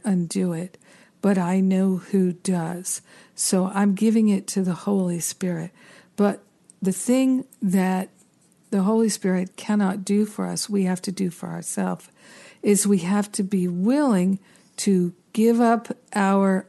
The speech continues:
attachment to our perspective, which is the meaning that we made of it. We can't get out of the nightmare without being willing to step away from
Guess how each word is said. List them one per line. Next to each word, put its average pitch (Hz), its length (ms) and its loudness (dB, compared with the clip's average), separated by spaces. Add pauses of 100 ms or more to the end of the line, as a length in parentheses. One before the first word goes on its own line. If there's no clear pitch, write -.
(120)
attachment 190 1200 -2 (800)
to 190 180 0
our 180 160 4
perspective, 185 1120 -4 (520)
which 196 200 -2
is 202 220 0
the 190 120 2
meaning 196 580 2
that 190 200 -2
we 190 120 -2
made 175 260 -2
of 170 120 -6
it. 175 160 -8 (600)
We 185 100 4
can't 226 720 -2
get 196 340 0
out 202 260 2
of 190 160 2
the 185 120 2
nightmare 180 840 -2 (460)
without 196 520 0
being 196 440 2
willing 185 580 0 (180)
to - 140 -4
step - 640 -4 (160)
away 185 720 -2 (380)
from 190 520 0